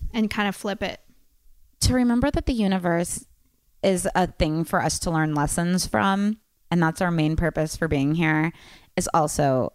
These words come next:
Speaker 2: a fun thing to remember, because I get stuck in that loop of, like, I just, like, caveman almost, like, I just want joy, joy, joy, joy. I wanna move and, like,
Speaker 1: <laughs>
Speaker 2: drink and,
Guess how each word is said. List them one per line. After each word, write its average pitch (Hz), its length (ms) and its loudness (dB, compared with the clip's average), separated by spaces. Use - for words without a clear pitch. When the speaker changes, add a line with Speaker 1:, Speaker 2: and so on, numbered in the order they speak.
Speaker 2:
a 160 80 2
fun 131 580 0
thing 139 220 0
to - 120 -4
remember, 87 600 -2
because 170 640 2
I 185 120 2
get 185 160 0
stuck - 240 -2
in 170 80 2
that 151 160 0
loop 160 220 2
of, 160 100 0
like, 160 180 0
I 262 100 4
just, 262 360 -2
like, 202 200 0
caveman 185 600 2
almost, 190 240 0
like, - 100 0
I 262 60 4
just 254 180 0
want 240 200 0
joy, 247 280 4
joy, 240 240 2
joy, 240 220 0
joy. 240 160 0
I 214 100 2
wanna 220 200 2
move 240 320 2
and, 226 140 0
like, 202 220 -2
Speaker 1:
<laughs> - 80 -2
Speaker 2:
drink 240 240 2
and, 214 260 0